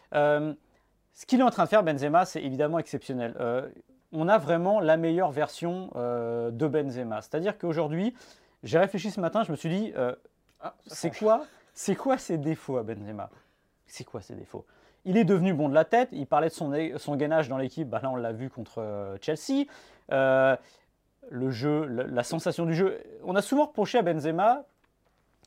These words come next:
Speaker 1: d'être un, un, un, un neuf dans un corps de dix et de parfois fuir un peu la surface. Bah aujourd'hui, il peut reculer et se retrouver à la surface. C'est exactement le premier but, avec cette délicieuse ouverture sur Vinicius, cette remise et cette tête.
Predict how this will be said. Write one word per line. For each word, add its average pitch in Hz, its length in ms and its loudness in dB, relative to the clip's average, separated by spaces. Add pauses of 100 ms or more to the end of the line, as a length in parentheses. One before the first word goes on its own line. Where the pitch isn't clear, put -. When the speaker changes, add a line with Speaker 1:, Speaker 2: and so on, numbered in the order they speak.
Speaker 1:
d'être 147 260 0
un, - 40 -6
un, 131 580 -4
un, 127 360 -4
un 139 60 0
neuf 180 160 2
dans 147 180 -2
un 135 60 0
corps 147 160 0
de 131 80 0
dix 190 300 -4 (340)
et 131 80 -4
de 123 60 -8
parfois - 340 4
fuir 240 500 0
un 208 100 -2
peu 196 180 -2
la 147 80 2
surface. - 420 -6 (380)
Bah 131 100 4
aujourd'hui, 185 580 2
il 151 140 -2
peut 214 140 0
reculer 190 640 0
et 156 80 -6
se - 100 -10
retrouver 160 260 0
à 139 40 2
la - 20 2
surface. 143 320 -2
C'est 123 120 -6
exactement 160 380 -2
le 151 80 -2
premier 131 220 -4
but, 165 200 -2 (300)
avec 123 220 -2
cette 120 220 -6
délicieuse 170 440 -2
ouverture 151 380 -2
sur 139 100 -8
Vinicius, 123 480 -6
cette - 180 -12
remise 139 360 -4 (340)
et 143 60 -4
cette 139 240 -2
tête. - 240 -8